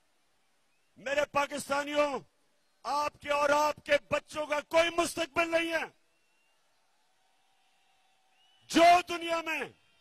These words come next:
जो दुनिया में अमीर तरीन मुल्क हैं,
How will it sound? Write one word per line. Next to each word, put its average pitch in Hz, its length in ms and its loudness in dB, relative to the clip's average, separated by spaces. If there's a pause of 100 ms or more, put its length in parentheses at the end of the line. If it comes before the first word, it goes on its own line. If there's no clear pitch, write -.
(1000)
जो 254 500 6 (120)
दुनिया 247 440 0
में 247 160 -2
अमीर 247 420 -2 (100)
तरीन 240 300 -8
मुल्क 254 320 2
हैं, 262 280 -4